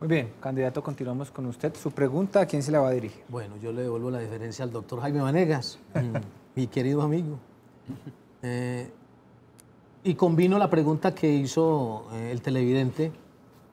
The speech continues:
Speaker 2: sobre la situación financiera del municipio. Sabemos que es una situación difícil, sabemos las razones y hay que tener estrategias para, para poder cumplir nuestras propuestas.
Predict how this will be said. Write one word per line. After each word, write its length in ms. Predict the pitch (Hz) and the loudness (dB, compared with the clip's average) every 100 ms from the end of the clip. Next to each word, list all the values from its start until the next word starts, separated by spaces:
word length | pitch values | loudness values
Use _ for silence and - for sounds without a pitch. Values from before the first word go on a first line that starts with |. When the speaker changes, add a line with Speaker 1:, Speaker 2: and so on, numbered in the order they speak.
| - - | -20 -6
Speaker 2:
sobre 280 | 135 127 | -2 0
la 80 | 131 | 0
situación 380 | 127 123 120 127 | 0 -2 -2 0
financiera 440 | 156 135 113 139 | 2 2 2 2
del 80 | 147 | 2
municipio. 480 | 143 135 190 - 98 - - | 0 -2 -4 -6 -12 -16 -8
Sabemos 440 | 131 120 143 - | -4 0 -2 -2
que 60 | 135 | -2
es 80 | |
una 120 | 147 147 | -2 -2
situación 760 | 127 120 101 120 113 113 120 | -4 -4 -6 -4 -4 -6 -6
difícil, 500 | - 165 190 - 185 - - - - - - | -4 0 0 0 -4 -6 -18 -20 -20 -20 -10
sabemos 400 | - 123 127 151 | -2 2 4 4
las 100 | 139 | 4
razones 600 | 123 147 139 170 - - - - - _ - - 131 | 4 4 2 0 -4 -14 -20 -20 -20 _ -20 -12 2
y 100 | 135 | 4
hay 80 | |
que 100 | 131 | 4
tener 200 | 160 165 | 6 6
estrategias 720 | 156 - - 135 131 147 151 | 4 4 2 4 4 2 0
para, 560 | - 127 120 117 110 104 95 - - - - - | -2 -2 0 0 -2 -6 -10 -18 -20 -20 -6 2
para 180 | 165 | 4
poder 240 | 165 175 175 | 6 4 4
cumplir 360 | 226 190 214 | 0 2 2
nuestras 320 | 208 208 180 - | 2 0 -2 0
propuestas. 500 | 147 202 - - | -2 0 -4 -8